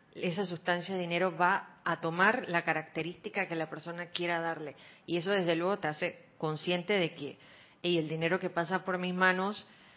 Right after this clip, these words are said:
es una bendición múltiple para mí y para otros". Sin embargo, si uno dijera, bueno, con esa misma conciencia de que el electrón evoluciona,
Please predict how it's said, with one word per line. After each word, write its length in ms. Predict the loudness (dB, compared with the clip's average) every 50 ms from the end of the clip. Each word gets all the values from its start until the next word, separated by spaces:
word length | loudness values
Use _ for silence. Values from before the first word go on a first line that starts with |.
| -20 _ _ _ _
es 140 | -2 -2 0
una 200 | 2 4 4 6
bendición 720 | 6 4 4 2 0 0 0 0 0 2 2 0 -2 -6 -10 -16 -20 _ _ _ _ _ _ _ _
múltiple 720 | -10 -4 0 4 4 4 4 4 2 0 0 2 0 0
para 240 | 4 4 4 4 4
mí 100 | 0 -2
y 60 | -4
para 320 | 0 0 2 4 6 4 4
otros". 380 | 4 2 -2 -4 -4 -6 -10 -16 -18 -20 -20 -20 -20 -20 -20 _ _ _ _ _ -20 -16 -4
Sin 180 | -2 0 2 4
embargo, 520 | 4 6 10 10 10 10 8 4 2 0 -2 -12 -20 -20 -20 _ -20 _ -20 -20 _ -14 -12 -4
si 100 | 0 2
uno 180 | 4 4 4 4
dijera, 340 | 2 2 -2 0 2 2
bueno, 340 | 4 4 2 2 2 -2 -4 -6 -14 -20 -20 -20 -20 -20 _ _ _ _ _ _ _ -16 _
con 180 | 2 4 4
esa 260 | 4 4 4 4 2 4
misma 400 | 4 2 2 2 2 2 2 2
conciencia 500 | 2 2 2 2 2 0 0 2 2 2
de 120 | 0 2
que 80 | 2 2
el 60 | 2
electrón 420 | 2 2 0 -2 -2 -2 0 2 2
evoluciona, 720 | 4 4 4 4 2 2 0 0 0 0 2 2 0 0